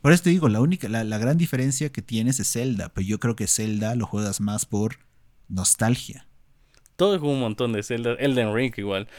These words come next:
Speaker 2: pero nunca antes había jugado un juego parecido a Elden Ring, nunca. Y me encantó.
Speaker 1: Mm.
Speaker 2: Pero veremos, yo creo que me va a gustar.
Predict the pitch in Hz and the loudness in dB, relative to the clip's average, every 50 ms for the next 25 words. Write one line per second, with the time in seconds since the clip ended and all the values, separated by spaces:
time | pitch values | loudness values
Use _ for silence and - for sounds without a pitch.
0 | - - - - - 139 139 165 185 185 180 165 151 131 139 120 120 120 117 113 | -20 -20 -8 -2 0 2 4 4 4 6 6 4 4 4 0 -2 0 2 2 2
1 | 110 117 117 110 110 110 110 107 101 104 107 - 127 117 110 107 104 - - 104 | 2 2 2 2 2 2 2 0 -2 -4 -6 -4 -4 -2 0 -2 -2 -2 -4 -4
2 | 104 101 - - 110 101 101 98 98 98 101 98 95 95 101 - - - - _ | -4 -4 -4 -6 -6 -6 -4 -4 -6 -6 -6 -8 -10 -12 -14 -16 -20 -20 -16 _
3 | - 127 123 117 107 - - - - _ _ _ _ _ _ _ _ - - _ | -6 -4 -2 -2 -4 -6 -10 -18 -20 _ _ _ _ _ _ _ _ -20 -20 _
4 | _ - - - 110 107 101 101 - 101 95 95 95 101 98 - - _ _ - | _ -20 -18 -12 -10 -8 -8 -6 -6 -6 -6 -6 -6 -8 -10 -10 -12 _ _ -20
5 | _ _ - - - - _ _ _ - _ _ _ - 104 98 90 - - - | _ _ -20 -20 -20 -20 _ _ _ -20 _ _ _ -6 -4 -4 -4 -4 -6 -10
6 | _ _ _ _ _ _ _ _ _ - - - - - - 147 131 120 127 127 | _ _ _ _ _ _ _ _ _ -20 -20 -20 -20 -16 -14 -10 -2 2 4 6
7 | 131 143 160 185 190 170 135 139 147 165 - 190 180 - 160 139 123 117 113 110 | 6 6 6 4 2 0 -2 -2 -2 -2 0 0 -2 0 0 2 2 2 2 0
8 | 110 - - 143 147 156 | -2 0 2 4 4 2